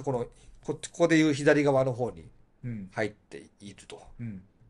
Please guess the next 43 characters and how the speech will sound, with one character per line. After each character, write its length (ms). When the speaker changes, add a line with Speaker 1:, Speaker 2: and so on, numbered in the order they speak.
Speaker 1:
い 80
う 100
感 200
じ 100
で 80
す 80
か 100
ね。 260
Speaker 2:
う 40
ー 20
ん。 720
Speaker 1:
ア 100
ン 60
チ 120
ひ 120
ま 160
そ 100
ら 140
あ 60
か 160
ね 180
と 80
し 60
て。 60
Speaker 2:
は 80
い。 120
は 140
い。 60
Speaker 1:
で、 320
で 120
で 140
す 160
よ。 100
Speaker 2:
う 40
ん。 160
Speaker 1:
で 240
で 100
す 120
よ。 160
え 300
ー 40
っ 40
と、 360